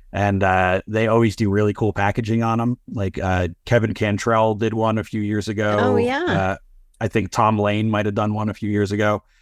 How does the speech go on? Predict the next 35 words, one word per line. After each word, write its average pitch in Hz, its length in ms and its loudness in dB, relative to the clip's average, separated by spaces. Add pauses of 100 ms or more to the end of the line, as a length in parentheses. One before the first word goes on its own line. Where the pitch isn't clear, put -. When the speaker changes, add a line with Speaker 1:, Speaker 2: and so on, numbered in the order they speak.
(560)
Speaker 1:
Um, 95 280 0
so 120 160 -2
they 139 100 4
brought 143 300 2
me 147 180 2
on 123 300 0
to 117 380 -4
collaborate 110 500 0
with 98 160 -6
Bill, 104 240 2
and 104 100 0
I 104 80 0
did 104 140 -2
all 101 160 2
the 98 80 -2
typography 98 680 0
on 90 200 2
there. 87 180 0
So 95 140 -4
I 95 80 0
did 95 180 -2
the 95 200 -2
Muckety 120 420 0
Muck 117 280 0
logo 117 340 2
type. 107 420 -2
I 98 100 -2
did 98 140 0
the 101 80 2
Speaker 2:
That's 90 140 -2
Speaker 1:
single 196 260 2
grain 254 340 4
malt - 0 -
Speaker 2:
beautiful. - 240 2
Speaker 1:
whiskey. 127 520 0